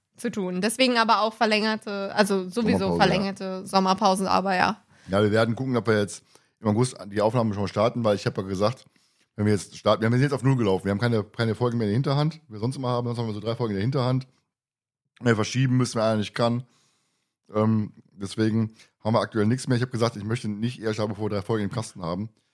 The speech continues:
Speaker 2: Einfach nur, damit wir Puffer haben.
Speaker 1: Mhm, find
Speaker 2: Weil
Speaker 1: ich
Speaker 2: sonst
Speaker 1: ganz
Speaker 2: haben wir
Speaker 1: so.
Speaker 2: das Problem, wir bringen die Folgen raus, ihr wartet auf die nächste, in, den, auf, in zwei Wochen auf die nächste Folge und wir können keine liefern, weil wir keinen Termin gefunden haben. Aus diversen Gründen.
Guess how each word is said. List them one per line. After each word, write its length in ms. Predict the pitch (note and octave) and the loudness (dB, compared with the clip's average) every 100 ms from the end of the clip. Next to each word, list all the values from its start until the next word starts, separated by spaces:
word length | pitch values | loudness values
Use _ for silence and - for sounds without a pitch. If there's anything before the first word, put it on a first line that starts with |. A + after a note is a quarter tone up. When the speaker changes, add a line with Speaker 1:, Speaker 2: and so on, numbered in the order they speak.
| _ _ | _ _
Speaker 2:
Einfach 240 | F#2+ A2+ | -4 0
nur, 80 | A2 | 2
damit 140 | G2+ | 0
wir 20 | - | -2
Puffer 240 | G2+ F#2 | -4 -4
haben. 300 | D2+ D2+ D#2 _ _ - | -2 -4 -8 _ _ -8
Speaker 1:
Mhm, 560 | A3+ A3 G#3+ G#3+ B3 - - | -2 0 0 -2 -4 -10 -6
find 80 | |
Speaker 2:
Weil 180 | A3 G3+ | 0 2
Speaker 1:
ich 60 | G#3 | 4
Speaker 2:
sonst 100 | A3 | 2
Speaker 1:
ganz 340 | F#3 G2+ - | 2 0 -6
Speaker 2:
haben 100 | A2+ | 0
wir 60 | C3 | 2
Speaker 1:
so. 60 | B2+ | 2
Speaker 2:
das 80 | |
Problem, 480 | B2 A2+ A#2 C3 C3 - _ _ _ _ _ | 0 0 2 2 -2 -8 _ _ _ _ _
wir 100 | - | -4
bringen 160 | A2 C3 | 0 2
die 80 | B2+ | 2
Folgen 240 | A#2+ A2 | 2 2
raus, 400 | G2 B2 G3 - _ _ _ - | 2 2 2 -4 _ _ _ -6
ihr 120 | A2+ | 2
wartet 200 | B2 C3+ | 2 2
auf 60 | A2 | -2
die 60 | A2+ | -2
nächste, 200 | B2 A2+ | -2 0
in, 60 | |
den, 120 | A2+ | 0
auf, 140 | G2 - | 0 -4
in 80 | G#2 | -2
zwei 100 | A2+ | 0
Wochen 120 | A2 | 0
auf 40 | |
die 40 | G2 | 2
nächste 180 | C3+ D3 | 0 2
Folge 260 | B2 C3 B2+ | 0 0 0
und 120 | A2 | -2
wir 100 | G#2+ | -2
können 180 | - B2+ | 0 2
keine 160 | A#2+ G#2+ | 2 0
liefern, 280 | C3 C3 | 2 0
weil 100 | G#2+ | 0
wir 60 | G#2+ | 0
keinen 120 | A2 | 0
Termin 260 | G#2 G2+ A#2 | 0 0 0
gefunden 300 | G2+ F#2 F2+ | -4 -10 -12
haben. 240 | F2 F#2+ A2 _ _ _ _ _ _ _ | -10 -10 -12 _ _ _ _ _ _ _
Aus 180 | G2 - | -4 0
diversen 320 | F#2+ F#2+ F#2+ | 0 0 0
Gründen. 300 | F2+ G2 G#2+ | -4 -6 -6